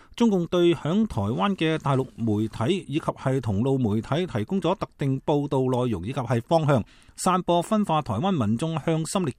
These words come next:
嘅爭議信息，導致其他嘅媒體跟風報道。公安局副局長陳文凡話，涵蓋電子平面媒體以及係網紅嘅同路媒體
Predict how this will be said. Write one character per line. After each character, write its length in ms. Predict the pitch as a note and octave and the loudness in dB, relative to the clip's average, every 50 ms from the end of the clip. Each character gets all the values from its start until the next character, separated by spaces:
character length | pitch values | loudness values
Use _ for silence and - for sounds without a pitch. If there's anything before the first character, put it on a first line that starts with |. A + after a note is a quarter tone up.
| _ _ | _ _
嘅 160 | - C#3+ C#3 C#3 | -2 0 0 0
爭 260 | - - F3+ F3 E3+ D3+ | 0 -2 -2 -2 -2 -2
議 200 | A2+ F#2+ A2 - | -4 -4 -4 -2
信 160 | - A#2 G#2+ | -2 -2 0
息， 220 | G#2+ C3 B2 A#2 - _ _ - - - - - _ - | 0 0 -2 -2 -4 _ _ -20 -20 -20 -20 -20 _ -2
導 220 | - E3 E3 E3 D#3+ | 2 4 6 6 4
致 260 | - F#3+ G3+ G3+ G3 - | 4 2 2 2 0 0
其 200 | - C#3 B2+ C3+ | 0 0 0 0
他 160 | C3+ D#3+ G#3+ A3 | 0 0 0 0
嘅 120 | G3+ F3 | 0 0
媒 220 | E3 B2+ G#2+ G#2+ | 0 0 0 0
體 180 | G#2+ G#2+ C3+ E3+ | -2 -2 -4 -4
跟 160 | - - G3 F#3+ | -2 -2 -2 -2
風 180 | - G3 F#3+ | 0 -2 -2
報 180 | - C#3 B2+ A#2 | 0 0 0 0
道。 220 | A#2+ G#2+ D#2 - - - - - _ - - - - - - - - | 0 -2 -4 -6 -10 -18 -20 -20 _ -20 -20 -20 -20 -20 -20 -20 -2
公 160 | - A3 A3 A#3 | 0 2 4 6
安 160 | B3 A#3+ A#3 | 4 4 4
局 140 | - F#3 E3+ | 2 0 -2
副 240 | - - - F#3 F3+ | -2 -2 0 2 2
局 120 | E3+ - C3+ | 2 0 -4
長 220 | - - E3+ G#3 G#3+ | -4 -2 0 0 0
陳 160 | - C3+ A#2 | 2 2 4
文 180 | A2+ A2+ A2+ A2+ | 4 4 2 2
凡 300 | - A#2+ A2+ A#2 A#2 A#2+ | 2 0 2 2 2 2
話， 300 | C3+ C3+ B2 G2 F#2 - _ _ _ _ _ _ _ _ | 2 0 0 -2 -4 -8 _ _ _ _ _ _ _ _
涵 280 | - - B2 C3+ C#3+ | -2 0 0 0 0
蓋 220 | C#3+ - G3 G3+ F#3+ | 0 0 0 0 2
電 260 | - F3 E3+ E3 D#3+ | 2 4 2 4 2
子 200 | C#3+ E3+ G#3+ A#3+ | 2 2 2 2
平 340 | - - B2+ B2+ A#2+ B2+ C3+ | 0 2 2 4 4 4 4
面 180 | C#3+ D#3+ G#3 | 4 4 4
媒 320 | A#3 A3+ F3 A#2 A#2 A#2 B2 | 4 4 4 2 0 0 0
體 260 | - - D#3 G3+ A3 | 0 0 0 0 0
以 40 | G3+ | 0
及 60 | - | 0
係 260 | E3 D#3+ D#3 D#3 D#3 | 0 0 0 0 0
網 200 | C#3+ C3+ D#3 F3+ D#3 | 0 0 0 0 0
紅 220 | C3+ A2+ A2 B2 | 2 2 2 2
嘅 180 | B2 D3+ D#3 D#3 | 0 -2 -2 -2
同 220 | C#3 A#2+ G#2 G#2+ | -2 -2 0 0
路 240 | A#2+ C3+ C#3+ C#3 C#3+ | 0 2 2 2 2
媒 240 | C3+ G#2+ G2+ G#2+ A2 | 2 0 0 0 0
體 340 | G2 A#2+ B2 D#3+ F3+ - | 0 0 0 0 -2 -4